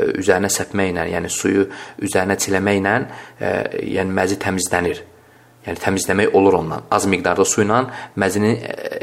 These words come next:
yəni məzini təmizləmək olur. Yəni şərt deyil, yəni vacib deyil ki, yuyasan onu. Hə, bu görüşü Şeyxülislam İbn Teymiyyə rahimehullah daha üstün sayıb. Yəni bu, e, Allah üçün qeyd edim ki, bu paltara aiddir. Əgər, e, bədəndə varsa, bədənə dəyibsə,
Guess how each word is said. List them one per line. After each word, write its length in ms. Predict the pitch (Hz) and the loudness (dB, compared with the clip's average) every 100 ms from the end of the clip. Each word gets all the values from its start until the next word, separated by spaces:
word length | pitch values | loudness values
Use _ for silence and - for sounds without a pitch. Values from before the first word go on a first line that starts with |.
| 107 | 0
yəni 160 | 95 95 | 0 2
məzini 320 | 98 95 110 110 | 0 2 0 0
təmizləmək 480 | 98 90 95 101 90 | -2 -2 2 4 4
olur. 240 | 90 87 | 4 2
Yəni 120 | 92 - | 2 0
şərt 300 | 110 - 104 | -2 0 2
deyil, 240 | 87 85 | 2 2
yəni 100 | 90 | 0
vacib 300 | 95 98 98 | 2 2 2
deyil 160 | 107 101 | 2 2
ki, 140 | 90 | 2
yuyasan 400 | 90 92 - 87 | 2 4 2 -2
onu. 140 | 67 - - - - - - - - - | -8 -10 -14 -20 -20 -20 -20 -20 -20 -6
Hə, 120 | - 120 | -2 2
bu 60 | |
görüşü 320 | 120 104 - - | 6 4 4 -2
Şeyxülislam 560 | 101 104 95 - 98 | -2 0 0 0 0
İbn 200 | 95 95 | 0 -2
Teymiyyə 400 | 90 98 92 85 82 | -2 -2 -2 -4 -6
rahimehullah 760 | 90 92 113 101 85 85 82 - | -2 0 2 0 -2 -2 -2 -2
daha 160 | 92 95 | -2 -2
üstün 220 | - 87 | -2 -4
sayıb. 280 | - 92 - - - - - | -2 0 -2 -6 -16 -16 -4
Yəni 200 | 98 92 | -2 4
bu, 100 | 120 - - - | 6 6 2 -6
e, 40 | - - - | -6 -4 -4
Allah 220 | 95 101 | 0 0
üçün 160 | 101 101 | 0 2
qeyd 180 | 107 101 | 4 4
edim 220 | 98 107 | 4 0
ki, 180 | - 110 | 0 2
bu 220 | 107 107 - - | 2 0 -10 0
paltara 360 | 98 - 101 95 | 0 2 2 2
aiddir. 260 | - - 101 | -2 -4 0
Əgər, 240 | 98 95 | 2 2
e, 140 | - 101 95 101 | 2 0 0 0
bədəndə 420 | 101 98 107 107 | 2 2 2 4
varsa, 360 | 104 - 101 131 - - - - | 2 2 2 2 0 -12 -20 -20
bədənə 400 | 98 92 95 101 95 | -2 2 2 2 4
dəyibsə, 420 | 92 95 - | 2 2 0